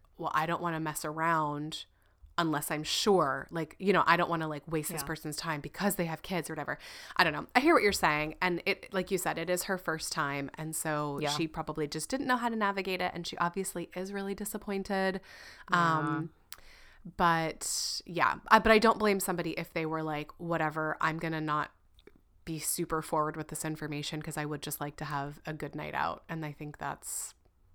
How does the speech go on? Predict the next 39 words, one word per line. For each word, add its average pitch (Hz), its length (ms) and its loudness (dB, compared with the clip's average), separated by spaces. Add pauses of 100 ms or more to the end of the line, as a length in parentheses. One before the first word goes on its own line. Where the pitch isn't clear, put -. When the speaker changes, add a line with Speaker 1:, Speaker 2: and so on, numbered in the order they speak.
(160)
Speaker 2:
Yeah. 143 300 -4
Speaker 1:
not 139 100 -18
the - 140 -4 (220)
Speaker 2:
I 226 140 2
Speaker 1:
worst - 20 4
Speaker 2:
just 247 220 -2
don't 170 160 -4
Speaker 1:
thing 175 40 -8
Speaker 2:
think - 180 -6
Speaker 1:
somebody 165 80 -6
Speaker 2:
she 170 140 -4
Speaker 1:
could 165 40 -6
do. 165 140 -4
Speaker 2:
shoulda, 175 180 -4 (440)
no, 143 280 -6
I 135 120 -4
just 143 180 -8
don't 139 140 -10
think 139 120 -8
she - 140 -8
shoulda 135 220 -10
told - 340 -6
him. 135 260 -6 (220)
Because, 240 300 4 (120)
let's 247 200 4
be 196 160 0
honest, 147 440 -4 (440)
are 240 140 6
things 247 220 -2
probably 202 340 6
gonna 180 200 2
go 165 220 4
anywhere 156 440 0
with 156 220 -4
this, - 360 0 (180)
you 175 120 -4
know, 147 180 -4
Joey 147 380 -2
clone 147 580 -4